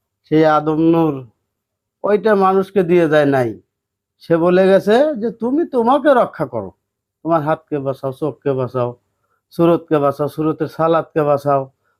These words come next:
মানে শরীরের অস্তিত্বকে তুমি বাঁচাও, তাইলে গিয়ে তুমি পরবর্তী জীবনে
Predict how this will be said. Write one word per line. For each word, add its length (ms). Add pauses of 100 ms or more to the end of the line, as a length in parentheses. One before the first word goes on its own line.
মানে 160
শরীরের 460
অস্তিত্বকে 600
তুমি 240
বাঁচাও, 340 (760)
তাইলে 240
গিয়ে 120
তুমি 180
পরবর্তী 560
জীবনে 420